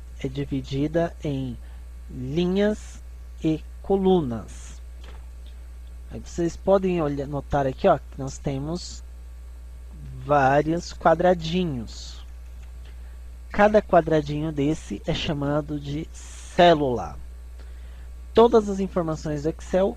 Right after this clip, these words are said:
vão dentro de células. E aí nós temos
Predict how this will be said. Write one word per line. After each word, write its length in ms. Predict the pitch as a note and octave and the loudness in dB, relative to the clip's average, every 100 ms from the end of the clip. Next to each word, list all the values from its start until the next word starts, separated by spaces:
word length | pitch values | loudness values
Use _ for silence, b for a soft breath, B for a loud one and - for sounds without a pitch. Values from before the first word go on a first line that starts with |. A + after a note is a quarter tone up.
| - | -6
vão 380 | E3 F3+ G#3 G#3+ | -8 2 2 4
dentro 500 | D3 D3 - F3+ F3+ - - | -2 -4 -6 -8 -8 -12 -8
de 100 | F3 | -8
células. 1040 | - - G3 D3+ A2+ F#2 D2+ - - - - - - - - - - - - - - - - - - b b b - - | -8 4 6 6 4 -4 -10 -14 -14 -14 -14 -14 -14 -14 -16 -16 -16 -16 -14 -14 -14 -14 -14 -14 -14 b b b -14 -14
E 200 | - D#3 | -4 0
aí 160 | C#3+ C#3+ | 2 2
nós 240 | D#3+ E3 | 0 -2
temos 640 | - D#3 D#3 F3 F#3+ - | -2 -2 0 0 -2 -6